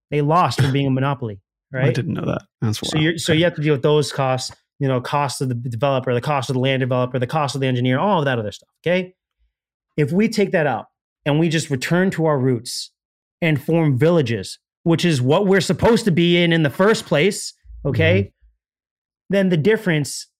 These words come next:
Speaker 1: is it's, it's astronomical. It's an astronomical difference. We're talking about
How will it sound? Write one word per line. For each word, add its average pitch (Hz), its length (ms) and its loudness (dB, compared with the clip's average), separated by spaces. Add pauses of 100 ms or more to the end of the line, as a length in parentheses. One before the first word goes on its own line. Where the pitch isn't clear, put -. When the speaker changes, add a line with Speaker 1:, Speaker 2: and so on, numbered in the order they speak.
(100)
Speaker 1:
is 160 480 0 (200)
it's, 151 300 -2
it's 147 240 -2
astronomical. 139 800 -2 (500)
It's 165 180 -2
an 151 180 -2
astronomical 135 1160 -2
difference. 110 380 -6
We're 170 80 0
talking 170 360 0
about 139 360 -2